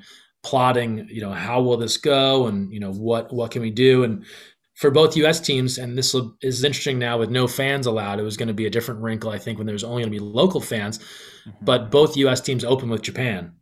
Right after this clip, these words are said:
Speaker 1: in Japan. But, uh, that would have been an inter-, a more interesting environment, I think, with a very pro home crowd, uh, just kind of the energy around it. And so I think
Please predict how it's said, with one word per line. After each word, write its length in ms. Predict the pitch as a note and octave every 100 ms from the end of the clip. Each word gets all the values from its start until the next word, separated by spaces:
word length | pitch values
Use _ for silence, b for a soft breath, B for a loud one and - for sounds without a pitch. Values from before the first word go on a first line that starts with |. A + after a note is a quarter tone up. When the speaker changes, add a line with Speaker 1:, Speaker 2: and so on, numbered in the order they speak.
| _
Speaker 1:
in 140 | C#3 B2
Japan. 440 | G#2+ G#2+ E2+ E2+ -
But, 260 | A2 G2+ b b b -
uh, 200 | G#2+ G#2+
that 160 | A#2+ D3
would 100 | D3
have 80 | C3+
been 120 | C3
an 80 | B2
inter-, 220 | B2+ -
a 40 |
more 140 | C3+ B2+
interesting 280 | C3 - B2
environment, 460 | A#2+ A#2+ B2 B2
I 20 |
think, 280 | A2+ B2+ A2+
with 160 | A#2 G#2
a 80 | G#2
very 240 | G2+ A2+ G#2+
pro 360 | - B2+ A#2+
home 240 | G#2+ B2+ D3
crowd, 500 | - D#3 E3+ G3 F#3+ B B B -
uh, 240 | G#2+ G#2
just 240 | G2 A#2+
kind 100 | B2+
of 60 | A#2+
the 120 | A#2
energy 320 | A#2 B2 A#2+
around 360 | B2+ C3 C3+ D3
it. 100 | E3
And 180 | B2 A2+
so 100 | A#2+
I 80 | A2+
think 360 | - C3+ C3